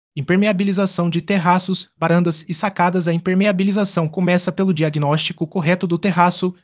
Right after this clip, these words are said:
varanda ou sacada. Identifique fissuras, pontos frios e áreas com acumulação de água.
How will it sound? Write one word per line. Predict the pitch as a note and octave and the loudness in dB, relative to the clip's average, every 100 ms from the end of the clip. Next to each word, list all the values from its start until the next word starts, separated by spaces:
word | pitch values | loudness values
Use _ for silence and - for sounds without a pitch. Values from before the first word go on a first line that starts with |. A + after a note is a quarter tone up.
| - | -2
varanda | E3 F3 E3 - | 2 4 2 -2
ou | F#3+ | -4
sacada. | F#3+ F#3+ F3 C3+ A#2+ G#2 - _ _ _ D3 | -2 -2 -2 -2 -2 -6 -12 _ _ _ -2
Identifique | C#3 D#3+ F#3+ A3+ A3+ | 0 0 0 0 0
fissuras, | A3+ A3 G3+ D3+ B2+ C3 - | 0 0 2 2 2 -4 -6
pontos | - G#3 G#3+ - | 2 2 2 -2
frios | - F#3+ G#3+ G3 - | 2 4 4 0 0
e | F#3+ | 4
áreas | E3 D#3+ D#3+ | 6 6 0
com | - F#3 | 2 2
acumulação | F3+ F#3 F3 F#3+ F#3 F3 | 2 4 4 4 4 2
de | C3+ C#3 | 4 4
água. | A#2+ A2 G#2+ | 4 0 -6